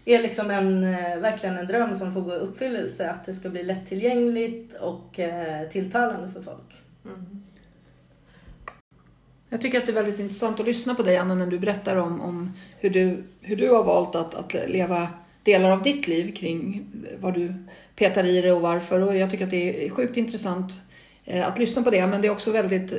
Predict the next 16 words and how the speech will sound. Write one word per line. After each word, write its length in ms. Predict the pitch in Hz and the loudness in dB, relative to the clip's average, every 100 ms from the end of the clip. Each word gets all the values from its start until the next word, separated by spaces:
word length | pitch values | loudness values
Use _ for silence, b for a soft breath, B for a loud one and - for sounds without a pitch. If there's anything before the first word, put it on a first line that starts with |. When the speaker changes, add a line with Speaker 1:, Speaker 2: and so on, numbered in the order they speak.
| 143 | -2
Speaker 3:
jag 80 | 170 | 0
vill 120 | 214 | 2
ge 100 | 214 | 2
dig 140 | 190 190 | 2 0
cred 280 | 285 254 | 2 2
för, 280 | 208 185 170 | 0 -2 0
för 120 | 170 190 | 0 -2
att 140 | 185 | -2
du 60 | 214 | 2
gör, 280 | 220 196 190 B B B B | 4 2 -2 B B B B
du 80 | 208 | 0
kommer 200 | 233 247 | 2 6
väldigt 260 | 247 208 202 | 6 4 0
sällan 260 | 202 190 | 0 2
med 160 | 190 185 | 0 2
på, 240 | 233 226 | 0 0